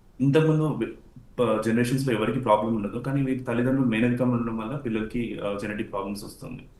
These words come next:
So, ఇది second type of problem, autosomal recessive అంటాం. అంటే పేరెంట్స్ మేనరికం ఉంటే పిల్లలకి వచ్చే ఛాన్స్ ఉంటుంది, but పేరెంట్స్ నార్మల్ ఉంటారు, వాళ్ళకేం సింప్టమ్స్.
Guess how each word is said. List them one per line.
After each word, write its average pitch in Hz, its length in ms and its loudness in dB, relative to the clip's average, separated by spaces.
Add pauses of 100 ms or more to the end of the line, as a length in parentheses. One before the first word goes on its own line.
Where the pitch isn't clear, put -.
(360)
So, 135 120 0
ఇది 127 140 0
second 131 240 0
type 131 120 0
of - 120 -6
problem, 107 180 0
autosomal 120 440 -2
recessive 110 460 -4
అంటాం. 104 260 -10
అంటే - 140 -14
పేరెంట్స్ 123 600 -2
మేనరికం 117 460 -2
ఉంటే 117 180 -4
పిల్లలకి 110 360 -2
వచ్చే - 240 -10
ఛాన్స్ 101 200 -10
ఉంటుంది, 95 280 -14 (500)
but 139 100 -4
పేరెంట్స్ 135 400 4
నార్మల్ 117 260 2
ఉంటారు, 104 240 -4
వాళ్ళకేం 107 360 0
సింప్టమ్స్. 110 380 -6